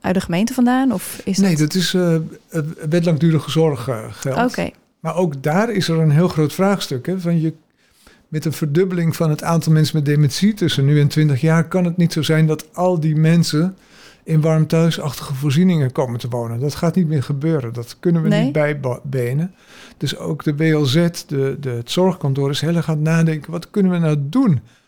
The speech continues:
Speaker 2: om mensen langer en plezieriger thuis te laten wonen?"
Speaker 1: Ja, ja,
Speaker 2: Dus
Speaker 1: want die,
Speaker 2: ook,
Speaker 1: die
Speaker 2: ook die willen
Speaker 1: wachtlijst,
Speaker 2: Sorry?
Speaker 1: die, die wachtlijst van jullie zal waarschijnlijk alleen maar groeien.
Speaker 2: Ja,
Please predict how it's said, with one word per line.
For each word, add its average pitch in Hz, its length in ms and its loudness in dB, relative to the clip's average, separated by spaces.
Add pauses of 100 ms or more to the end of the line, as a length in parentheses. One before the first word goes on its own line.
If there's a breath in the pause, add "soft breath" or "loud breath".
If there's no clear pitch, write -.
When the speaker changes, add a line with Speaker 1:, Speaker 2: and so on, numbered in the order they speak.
(160 soft breath)
Speaker 2:
om 165 180 2
mensen 180 460 2
langer 170 420 0 (120)
en 156 220 -4
plezieriger 156 540 2
thuis 160 320 -2
te - 80 -12
laten 117 280 -10
wonen?" 214 160 0
Speaker 1:
Ja, 214 180 -4 (280 soft breath)
ja, 208 140 -4
Speaker 2:
Dus 160 120 0
Speaker 1:
want 196 120 2
die, 208 140 0
Speaker 2:
ook, 208 80 -4
Speaker 1:
die 214 120 2
Speaker 2:
ook 175 140 2
die 208 100 2
willen 180 160 2
Speaker 1:
wachtlijst, 175 420 -2 (100)
Speaker 2:
Sorry? 156 240 0
Speaker 1:
die, 196 160 -10
die 202 140 4
wachtlijst 196 440 0
van 185 120 -2
jullie 220 220 4
zal 180 200 0
waarschijnlijk 226 480 0
alleen 165 240 -2
maar 170 120 -2
groeien. 190 480 -2
Speaker 2:
Ja, 147 200 -4